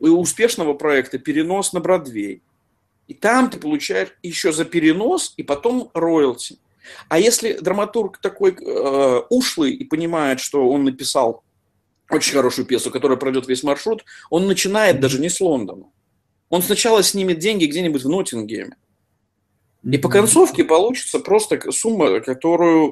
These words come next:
Speaker 1: то есть, адекватно даже воспринимать сложно. Или как у нас наш приятель, э, Деннис Келли, он, э, он, он просто проснулся миллионером, и всё. Это драматург, который уснул, э, э, человеком, который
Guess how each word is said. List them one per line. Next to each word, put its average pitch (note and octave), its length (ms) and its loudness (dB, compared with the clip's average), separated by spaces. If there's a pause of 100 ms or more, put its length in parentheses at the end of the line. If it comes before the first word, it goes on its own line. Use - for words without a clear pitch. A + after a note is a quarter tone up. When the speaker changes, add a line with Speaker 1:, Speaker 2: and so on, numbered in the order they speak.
Speaker 1:
то D3+ 60 -2
есть, - 220 -4
адекватно D#3 500 0
даже C#3+ 180 0
воспринимать E3 420 -2
сложно. G2 460 -4 (800)
Или A3+ 180 4
как G#3 220 0
у D#3 40 4
нас F3+ 360 2
наш C#3+ 460 0 (160)
приятель, D3+ 580 -2
э, G#2+ 420 -2
Деннис D#3 300 -2
Келли, B2 260 0
он, A#2+ 300 0
э, A#2 420 -2 (600)
он, F#3 300 -2
он G#3 120 4
просто A3+ 240 0
проснулся E3 540 0
миллионером, G#2+ 500 0
и G2 40 -10
всё. - 320 -14 (600)
Это D3+ 160 -6
драматург, F3 460 4
который E3 320 6
уснул, G4 500 4
э, A#2 920 2 (400)
э, F3+ 120 -8
человеком, D#3 420 2
который B2+ 420 0